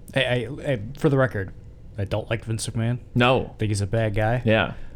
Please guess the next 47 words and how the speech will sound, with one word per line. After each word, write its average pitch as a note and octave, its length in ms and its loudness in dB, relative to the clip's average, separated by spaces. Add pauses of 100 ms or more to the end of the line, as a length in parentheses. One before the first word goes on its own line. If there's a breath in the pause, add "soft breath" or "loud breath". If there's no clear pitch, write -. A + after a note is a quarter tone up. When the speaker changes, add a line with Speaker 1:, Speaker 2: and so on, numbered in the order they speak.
(160)
Speaker 1:
Coolest C#3 340 2
thing C3+ 120 4
I've A#2 120 2
ever A#2 280 2
seen A#2 280 0
anyone G#2+ 320 0
do G2+ 280 0
is G2+ 300 -4 (320)
that G#2+ 220 0
one G#2 160 -2
time G#2+ 260 -2
E G#2 140 -2
C A#2+ 160 -2
W G2+ 420 0
came G2+ 300 -2
on G2+ 220 -2
and G#2 120 -2
it G#2 80 0
was G#2+ 160 0
him G#2 300 0
and A2+ 120 -2
he B2 80 2
went, A2 300 -2
"Hey, D3 300 4 (320)
I C3+ 100 6
bought C3 220 8
E C3 60 4
C - 140 2
W, A#2 320 4
now A#2 160 4
it's A#2 140 2
<laughs> - 0 -
W B2+ 220 4
W C3 280 4
E." D#3 140 6 (280 loud breath)
Speaker 2:
W A#2+ 200 8
C A2 160 2
W. G#2 320 2 (140)
Speaker 1:
W A#2 200 2
C A2+ 160 0
W, G#2 260 -2
sorry. A2 260 -4 (160)
Speaker 2:
But, C3+ 200 10
um, G#2 640 6 (520)
but C#3+ 100 8
yeah, F#2+ 200 6 (180)
insane. A2+ 560 2